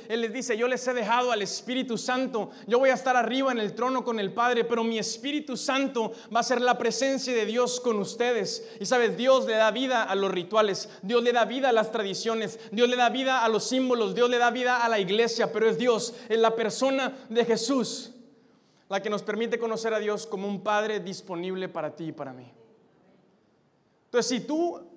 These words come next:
hoy estás aquí porque quieres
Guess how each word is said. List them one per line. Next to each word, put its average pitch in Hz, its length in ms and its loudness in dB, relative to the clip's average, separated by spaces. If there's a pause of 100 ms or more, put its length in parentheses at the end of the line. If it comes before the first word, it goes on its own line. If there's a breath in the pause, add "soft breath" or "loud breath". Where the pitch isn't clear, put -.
(160)
hoy 262 240 4
estás 233 400 -2
aquí 170 280 -6 (1040 soft breath)
porque 214 340 -4
quieres 285 340 -4